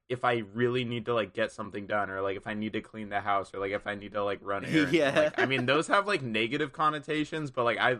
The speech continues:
Speaker 1: I don't know. It's, like, feels good to, like, 'cause all other shows I feel like I just don't pay attention to, but, like, this one, like, I have to. I don't have any other choice.
Speaker 2: I felt the same way
Speaker 1: But
Speaker 2: about this. You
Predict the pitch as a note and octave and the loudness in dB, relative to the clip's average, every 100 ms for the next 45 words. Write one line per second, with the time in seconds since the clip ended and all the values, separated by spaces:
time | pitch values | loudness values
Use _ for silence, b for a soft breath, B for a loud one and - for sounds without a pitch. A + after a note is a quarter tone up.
0 | - _ - - A2 A#2 B2 A#2+ A#2+ G2 | -4 _ -20 -2 2 4 2 2 2 2
1 | G#2+ - C3 - C3 C3+ C#3+ - B2 A2+ | 0 -2 -2 -2 -2 0 0 -2 -2 0
2 | A2 G#2+ G2 - _ _ _ _ _ - | 0 2 0 -4 _ _ _ _ _ -6
3 | C3+ - _ - A2+ D3+ D#3 D3 C#3 - | -6 -6 _ 0 2 4 4 2 0 0
4 | C3+ C3+ A2+ - A#2+ A#2 G#2+ G#2 G2 G2 | 0 0 -2 -4 -6 -6 -8 -10 -10 -6
5 | A2 - A#2+ A2 F#2+ - A2 - G2 F2 | -6 -6 -6 -4 -6 -10 -12 -10 -14 -16
6 | F2+ F2 F2+ - F#2+ F2+ - G#2+ - - | -14 -14 -10 -4 -2 -2 -4 -8 -8 -10
7 | A#2 G#2 D#2 E2 - G#2 A#2+ - G2 E2+ | -6 -4 -4 -8 -4 -2 -2 -2 -8 -6
8 | - G#2+ A2+ A2+ G#2+ G2 G2 F2+ - A2 | -4 -2 -2 -4 -6 -6 -6 -10 -8 -2
9 | G#2+ E2+ - - D3+ A3 F#2 - D3+ C3+ | -2 -2 -6 -2 0 0 -2 -6 -2 0
10 | A#2+ A2 G#2 G2+ G#2 | 0 0 -4 -4 -10